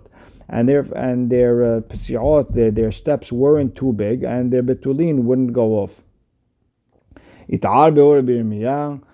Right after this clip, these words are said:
Rabbi Yirmiyah now all of a sudden woke up. Amar lehu Isha, yes. V'chen amar Rabbi Yohanan. And Rabbi Yohanan said also like you,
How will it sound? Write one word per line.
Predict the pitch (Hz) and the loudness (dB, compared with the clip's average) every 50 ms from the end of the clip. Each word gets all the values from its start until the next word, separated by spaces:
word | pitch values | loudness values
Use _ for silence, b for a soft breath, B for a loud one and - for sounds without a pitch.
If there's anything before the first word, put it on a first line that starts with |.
| b b b | b b b
Rabbi | - 110 127 | -6 -2 0
Yirmiyah | 139 139 139 135 127 120 120 123 127 127 120 | 0 0 0 0 0 0 0 0 0 0 0
now | 120 123 131 127 | 0 0 2 2
all | 120 127 127 | 2 2 2
of | 127 95 | 0 -2
a | |
sudden | - 131 120 113 107 | -4 -4 -4 -4 -4
woke | 101 98 - - | -6 -6 -6 -4
up. | 143 147 143 139 - - | -4 -2 -2 -2 -4 -4
Amar | 113 120 127 127 123 117 | -4 -4 -2 -2 -2 -2
lehu | 110 107 107 113 127 131 127 | -2 -2 -2 0 0 2 2
Isha, | 120 - - 135 127 120 | 0 0 -2 -2 0 2
yes. | 117 127 139 151 143 117 - - - | 4 4 4 4 4 2 0 -6 -16
V'chen | - 92 90 - 117 127 139 135 127 | -18 -18 -14 -8 -6 -6 -4 -4 -4
amar | 120 123 123 127 123 | -4 -4 -2 -2 -2
Rabbi | 120 113 117 123 | -2 -2 0 0
Yohanan. | 120 120 - 107 110 113 113 113 110 110 107 104 101 101 | -2 -2 -4 -6 -6 -4 -4 -4 -4 -6 -6 -8 -8 -8
And | 104 | -8
Rabbi | 107 107 113 | -6 -4 -4
Yohanan | 117 - - 120 123 131 139 139 123 | -4 -4 -6 -6 -4 -4 -4 -4 -2
said | - 135 127 120 | -2 0 0 0
also | 117 117 110 - 113 113 | 0 -2 -4 -4 -6 -6
like | 107 104 110 110 104 - | -6 -6 -6 -8 -8 -10
you, | 107 110 107 101 98 98 107 | -8 -8 -8 -6 -8 -10 -10